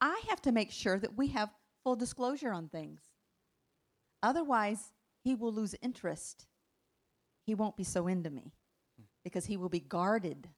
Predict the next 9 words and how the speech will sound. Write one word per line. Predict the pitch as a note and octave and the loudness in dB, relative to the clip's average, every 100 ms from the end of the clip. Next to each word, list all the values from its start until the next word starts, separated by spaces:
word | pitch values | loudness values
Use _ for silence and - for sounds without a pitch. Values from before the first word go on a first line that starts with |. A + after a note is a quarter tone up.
| _ _ _ _ _ | _ _ _ _ _
and | F#3+ E3+ | -6 -6
cautious | - - A#3 - - - - - _ E3+ | -6 -4 -4 -6 -14 -14 -16 -18 _ -6
with | G3 - | -4 -4
me. | E3 - - _ _ _ _ _ _ _ _ | -8 -12 -14 _ _ _ _ _ _ _ _
So | B3+ A#3 A3+ - | 0 2 0 0
the | B3+ | 4
no | C4+ F#4 | 4 4
surprises | A4 G#4+ B3 A3+ G#3 - | 0 -2 2 2 0 -6
policy | - F3 E3+ G3+ G#3+ | -4 -2 -2 -8 -12